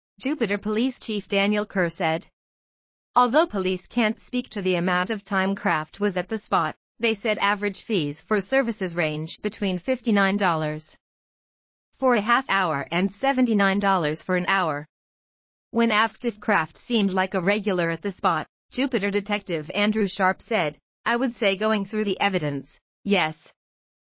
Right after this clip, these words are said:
The Orchids of Asia Day Spa in Jupiter was one of multiple day spas involved in the investigation, officials said.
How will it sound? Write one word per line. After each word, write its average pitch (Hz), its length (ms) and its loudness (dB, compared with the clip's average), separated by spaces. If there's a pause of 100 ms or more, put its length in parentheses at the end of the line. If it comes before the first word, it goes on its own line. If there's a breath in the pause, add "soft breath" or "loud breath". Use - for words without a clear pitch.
(400)
The 233 220 2
Orchids 214 440 0
of 190 100 -4
Asia 208 280 2
Day 175 180 0
Spa 175 300 -2
in 175 180 -2
Jupiter 180 480 -2
was 185 180 -4
one 240 220 2
of 240 140 2
multiple 220 440 0
day 175 220 0
spas 165 440 -2
involved 226 520 2
in 208 80 2
the 202 140 2
investigation, 185 920 -2 (260)
officials 208 520 -2
said. 165 340 -4